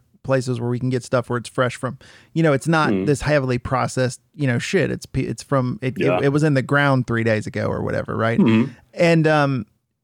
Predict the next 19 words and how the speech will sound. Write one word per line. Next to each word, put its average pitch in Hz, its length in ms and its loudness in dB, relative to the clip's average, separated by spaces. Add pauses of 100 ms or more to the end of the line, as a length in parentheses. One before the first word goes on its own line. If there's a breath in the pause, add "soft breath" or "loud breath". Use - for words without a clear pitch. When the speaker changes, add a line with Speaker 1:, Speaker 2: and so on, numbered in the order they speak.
(340)
Speaker 1:
yeah, 185 440 4
and 180 200 2
I 156 120 2
think, 247 340 -4
and 147 260 -2
this 196 140 0
gets 160 200 -2
into 139 200 0
a 123 60 2
much 135 480 2
bigger, 135 260 4
like, 120 260 0
societal 135 560 0
conversation, 123 680 -2
and 120 80 0
at 120 140 -2
least 127 240 -2
this 135 180 -2
is 131 200 -2